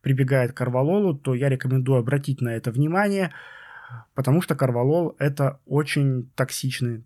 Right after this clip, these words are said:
препарат. На сегодня обзор закончен. Безусловно, это не все успокоительные,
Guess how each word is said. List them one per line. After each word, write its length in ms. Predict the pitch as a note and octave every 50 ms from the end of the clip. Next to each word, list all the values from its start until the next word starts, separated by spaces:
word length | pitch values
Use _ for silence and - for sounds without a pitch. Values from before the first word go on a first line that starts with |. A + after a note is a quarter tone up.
| _ -
препарат. 520 | B2+ A#2 - - A2 A2 G#2+ G2 C#3 - _ _ _ _ _ _ -
На 80 | C#3 C#3+
сегодня 480 | C#3+ - G3+ G3 G#3 F#3+ D#3 D#3+ D#3 D3+
обзор 280 | C#3 C#3 E3 F3 C#3
закончен. 760 | B2+ C#3 C#3+ C#3 - G#3 B3 B3+ B3 - G3+ F#3 D#3+ D#3 - - C3+
Безусловно, 680 | B2+ C#3+ C#3+ D#3 - - G3+ G3 E3 D#3 C#3+ C#3 C#3+
это 240 | - D3 C#3 - C#3
не 140 | C#3 D3+ D3+
все 440 | C#3 - - F#3 D#3 C#3 B2 A2+ B2+
успокоительные, 1120 | C3+ B2+ - - D3 C#3 - D3+ D#3 C#3+ - C3 B2+ B2 B2 A#2+ A#2 A#2 A2+ A2 G#2+